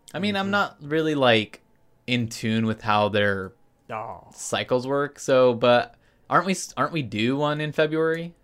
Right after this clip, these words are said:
Speaker 2: We're,
Speaker 1: A
Speaker 2: we were
Speaker 1: direct?
Speaker 2: due one in January, to be honest with you.
Speaker 1: Oh, so they're late.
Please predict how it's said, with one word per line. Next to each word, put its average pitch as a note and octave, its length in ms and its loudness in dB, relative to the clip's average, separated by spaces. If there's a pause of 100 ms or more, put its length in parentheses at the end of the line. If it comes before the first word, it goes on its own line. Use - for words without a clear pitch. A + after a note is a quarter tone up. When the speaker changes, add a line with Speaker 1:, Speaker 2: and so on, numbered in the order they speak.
(140)
Speaker 2:
We're, D3+ 300 -6
Speaker 1:
A C3 80 -6
Speaker 2:
we E3 120 -4
were G#3 80 -4
Speaker 1:
direct? D#3 140 -2
Speaker 2:
due D3 160 -2
one C3 200 -4
in G#2 120 -8
January, G2+ 500 -6
to G2 100 -20
be G2 120 -10
honest F#2+ 260 -8
with F#2 100 -18
you. - 140 -18 (680)
Speaker 1:
Oh, A#2+ 280 -12 (180)
so - 120 -14
they're G2 140 -14
late. A2 340 -12